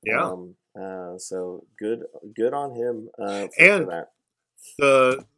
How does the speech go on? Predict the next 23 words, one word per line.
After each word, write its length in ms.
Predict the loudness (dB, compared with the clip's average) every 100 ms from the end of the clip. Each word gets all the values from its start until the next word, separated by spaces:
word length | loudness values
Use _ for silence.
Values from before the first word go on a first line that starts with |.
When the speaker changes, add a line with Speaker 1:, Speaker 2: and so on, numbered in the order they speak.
| -20 -14
Speaker 1:
what 300 | -2 2 2
he 260 | 2 -4 -2
started 480 | -2 4 4 4 0
to 80 | -4
build 420 | 2 2 2 0
is 140 | -6
continued 680 | -8 -10 -6 -4 -2 -4 -6 -14 -12
to 100 | -12 -6
build. 440 | -2 -2 -4 -8 _ _ _ _ _
And 220 | -8 -6 -4
so 320 | -2 -2 -4
in 220 | -6 -8 -2
Haiti, 600 | 0 2 0 -2 -6 _
it's 260 | -10 -8 -6
the 160 | -6
Episcopal 480 | -4 -2 -2 -4 -6
Diocese 580 | -2 0 0 0 -2 -6
that 160 | -8 -6
has, 500 | -4 -4 -4 -6 -8 _ _ _ _ _ _ -8
uh, 240 | -8 -10 -10
the 80 | -6
most 460 | -2 0 -2 -4 -8 _ _ _
respected 960 | -12 -2 0 2 0 0 0 0 -2